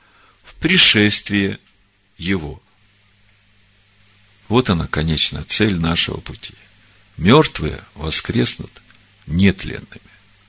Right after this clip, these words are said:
А мы изменимся.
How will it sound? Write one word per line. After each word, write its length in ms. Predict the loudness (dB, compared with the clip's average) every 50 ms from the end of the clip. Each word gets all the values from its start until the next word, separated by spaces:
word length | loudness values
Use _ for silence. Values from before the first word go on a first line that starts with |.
| _ _ _ _ _ -20 _ _ _ _ _ _ _ _ _ _ _ _ _ _ _ _ -20 _ _ _ _ _ _ _ _ _ _ _ -20 _ -20 _ _ _ _ _ _ _ _ _
А 80 | -8 -4
мы 160 | 0 2 2
изменимся. 640 | 2 0 -2 -2 -4 -4 -4 -8 -10 -12 -12 -14